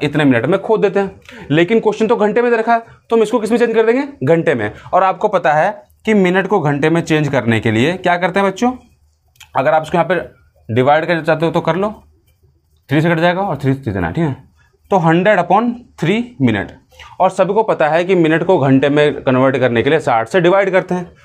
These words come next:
तो हमने यहाँ कर दिया सिक्सटी से डिवाइड। अब ये आंसर आ गया हमारा आवर में, ठीक है ना, मतलब एक गड्ढा वो इतनी देर में खोद देते हैं। अब आप मुझे बताइए ऐसे कितने गड्ढे खोदने हैं? तो बहत्तर गड्ढे खोदने हैं।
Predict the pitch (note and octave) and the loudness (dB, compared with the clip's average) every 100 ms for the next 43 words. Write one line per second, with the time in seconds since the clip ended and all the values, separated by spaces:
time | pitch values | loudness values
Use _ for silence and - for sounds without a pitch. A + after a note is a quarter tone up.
0 | - _ G3 F#3+ F#3+ F3+ D3 F3+ - C3 | -20 _ -2 0 0 0 -2 -2 -4 -4
1 | C#3 B2 G#3+ C4 _ A2 A2 G2+ D#2+ A#2 | -2 0 -2 -4 _ -6 -2 -2 -4 -8
2 | _ _ _ _ F3+ G#3 A3+ F#3 E3 C#3 | _ _ _ _ -2 0 0 0 0 0
3 | B2 B2 A#2+ F3+ A3 _ _ - B2 G2+ | 2 2 2 0 -4 _ _ -4 -2 0
4 | E2+ D#2+ - - A3+ B3 E3+ - - - | -4 -8 -12 -8 -4 -4 -6 -18 -12 -4
5 | E3+ A3 E3+ G#3+ F3+ E3+ C#3 C#3 F#3+ A#3 | -2 -2 2 2 2 -2 0 0 0 -2
6 | - _ E3+ E3+ E3 C#3+ D#3+ A3+ A3+ - | -8 _ -2 2 2 2 2 -2 -4 -12
7 | - F3+ C3 A2 G2+ F#2 - - _ - | -2 0 2 0 -2 -6 -10 -20 _ -20
8 | - F3+ F#3 - E3 F#3 F#3 F3 E3 E3+ | -6 -4 -2 0 0 2 2 2 2 2
9 | F#3+ - C#3+ D3+ F3 E3 F3 D#3+ D#3+ E3+ | 0 -2 -4 0 0 2 2 2 2 0
10 | F3 D#3+ E3+ G3 - A3+ C4+ C4+ - A2+ | 2 0 0 -2 -4 0 0 -4 -10 -6
11 | B2 - D3 C#3+ C#3+ C#3 C3+ D3+ | -4 -2 0 2 2 2 0 0